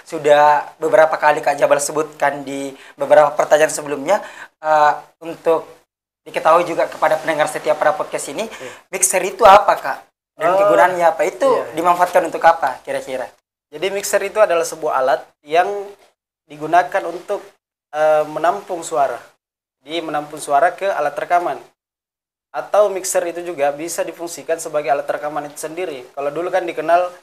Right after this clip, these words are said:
Speaker 2: tape recorder. Nah, dari situ sekian berkembang. Mixer itu biasa sering kita jumpa loh di Elektron.
Speaker 1: Iya.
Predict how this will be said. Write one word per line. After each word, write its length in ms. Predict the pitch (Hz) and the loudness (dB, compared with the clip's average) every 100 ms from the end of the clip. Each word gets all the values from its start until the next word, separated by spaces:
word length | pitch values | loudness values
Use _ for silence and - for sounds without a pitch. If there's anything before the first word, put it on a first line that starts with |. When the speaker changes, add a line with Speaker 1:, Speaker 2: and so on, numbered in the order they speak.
| _ | _
Speaker 2:
tape 160 | _ 147 | _ -12
recorder. 480 | 151 151 151 156 127 - _ _ _ _ _ | -2 0 0 0 0 -4 _ _ _ _ _
Nah, 80 | 143 | -4
dari 240 | 143 143 | -2 -2
situ 320 | 139 147 190 202 | -4 -10 -6 -6
sekian 400 | - 165 170 165 | -6 -4 -4 -4
berkembang. 480 | - 147 151 180 202 - _ _ _ | -8 -6 4 4 2 -10 _ _ _
Mixer 240 | 208 226 233 | -2 0 0
itu 160 | 247 | -2
biasa 320 | 220 247 226 | -2 -2 -4
sering 320 | - 202 190 190 | -4 -4 -6 -6
kita 240 | 185 180 | -6 -4
jumpa 320 | 175 170 208 | -2 4 4
loh 160 | 156 120 127 | 4 -4 -10
di 320 | 135 139 135 - _ - | -14 -14 -16 -18 _ -6
Elektron. 400 | 160 170 170 120 - _ _ | -6 0 0 0 -4 _ _
Speaker 1:
Iya. 160 | 135 | -20